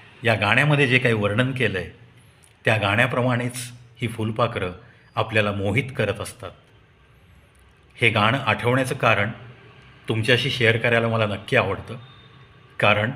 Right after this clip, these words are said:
हे ते फुलपाखरू हे जे गाणं आहे हे जुनं गाणं आहे आणि ते माझ्या आईला खूप आवडायचं. तिच्या शेवटच्या स्पॅनमध्ये,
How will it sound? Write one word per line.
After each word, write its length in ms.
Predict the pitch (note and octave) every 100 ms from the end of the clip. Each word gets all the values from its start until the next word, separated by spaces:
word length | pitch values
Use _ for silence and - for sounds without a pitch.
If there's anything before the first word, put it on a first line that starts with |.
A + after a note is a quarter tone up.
| - - - _ _
हे 140 | - A#2+ -
ते 140 | B2+
फुलपाखरू 680 | D3 B2+ B2+ A#2+ A#2 A#2 A2+
हे 100 | A2+
जे 120 | G2+ G#2
गाणं 260 | F#2+ G2
आहे 120 | F#2 G2+ - - _ _ _ _ _ -
हे 80 | G#2+
जुनं 360 | G#2+ A2+ D3
गाणं 200 | C3+ A#2+
आहे 240 | G#2+ G2+ B2 - - -
आणि 160 | A2 A2
ते 80 | B2
माझ्या 400 | A2+ G#2 G#2 G#2 - - _ A#2+
आईला 340 | A2+ B2+ C#3 -
खूप 200 | A#2 B2
आवडायचं. 440 | F#2+ F2+ F#2 - G2 _ _ _ _ _ _ _ _ _ -
तिच्या 200 | B2+ C3+ B2
शेवटच्या 520 | A2+ A2+ C#3+ - D3
स्पॅनमध्ये, 680 | - B2 A2+ G#2+ G2 F2